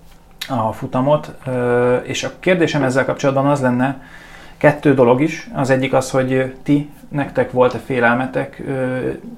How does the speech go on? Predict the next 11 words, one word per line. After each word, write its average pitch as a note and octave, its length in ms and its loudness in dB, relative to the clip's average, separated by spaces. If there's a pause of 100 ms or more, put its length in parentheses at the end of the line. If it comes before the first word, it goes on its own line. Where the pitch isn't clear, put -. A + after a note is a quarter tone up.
(240)
ezzel C3+ 300 -2
kapcsolatban, E3+ 800 0 (160)
ö, C3 360 0
illetve C3 840 2 (220)
tapasztaltatok-e C3+ 720 0
bármi B2+ 640 4
olyan A#2 240 0
fenyegetést, A#2+ 680 -4
ami - 280 -6
ehhez, D3 440 -6
ö, D#3 380 0